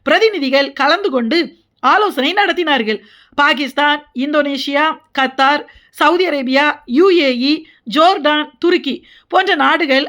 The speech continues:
அங்கே கூடி காசாவை மறுசீர் அமைப்பதற்காக, அஹ், தங்கள் நாடுகளின் இராணுவ வீரர்களை அமைதிப்படையாக காசாவுக்குள் அனுப்புவதற்காக பேசினார்கள். அப்போது துருக்கி தனது தலைமையில்,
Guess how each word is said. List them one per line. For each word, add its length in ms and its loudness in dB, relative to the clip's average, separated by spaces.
அங்கே 320 0
கூடி 360 0
காசாவை 560 0
மறுசீர் 680 2
அமைப்பதற்காக, 680 -2
அஹ், 340 2
தங்கள் 360 0
நாடுகளின் 680 0
இராணுவ 480 0
வீரர்களை 500 -2
அமைதிப்படையாக 960 0
காசாவுக்குள் 680 0
அனுப்புவதற்காக 840 0
பேசினார்கள். 640 0
அப்போது 440 0
துருக்கி 460 2
தனது 320 -2
தலைமையில், 640 -2